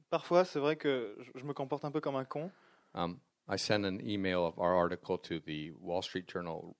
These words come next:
Speaker 2: reporter working on the story, and I said, "Well, we were off by thirty thousand, you were off by two hundred thousand."
Speaker 1: Et, euh, j-, j'ai envoyé, euh,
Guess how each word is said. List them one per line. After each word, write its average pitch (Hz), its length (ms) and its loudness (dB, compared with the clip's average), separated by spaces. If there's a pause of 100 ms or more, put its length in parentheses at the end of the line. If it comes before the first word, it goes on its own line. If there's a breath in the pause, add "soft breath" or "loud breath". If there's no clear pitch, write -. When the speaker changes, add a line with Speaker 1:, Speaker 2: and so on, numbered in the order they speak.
Speaker 2:
reporter 87 400 -2
working 85 320 -8
on 80 120 -8
the 80 80 -10
story, 80 280 -2
and 78 80 -4
I 78 60 -6
said, - 180 -10
"Well, 95 240 2
we 95 120 0
were 101 160 2
off 85 260 2
by 80 220 0
thirty 87 360 -4
thousand, 78 480 -4
you 85 120 -6
were 87 120 0
off 80 260 -2
by 73 200 -2
two 98 200 -8
hundred 80 280 -8
thousand." 65 400 -8 (920 loud breath)
Speaker 1:
Et, 151 200 12
euh, 127 520 8
j-, 123 200 -4
j'ai 135 180 6
envoyé, 147 540 8
euh, 120 580 4